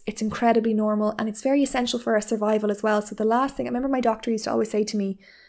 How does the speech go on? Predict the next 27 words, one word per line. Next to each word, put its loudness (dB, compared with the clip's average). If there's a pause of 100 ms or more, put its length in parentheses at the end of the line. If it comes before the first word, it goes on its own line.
(920)
you 0
know, 0
"You 0
think 2
that 2
you'd -2
be -4
so 0
much -2
happier -4
if -4
you -4
didn't 0
have -4
a -6
stress -2
response -2
or 2
you -2
didn't -2
have -2
any -2
cortisol, -2
but, -8
like, -4
people -4
have, -8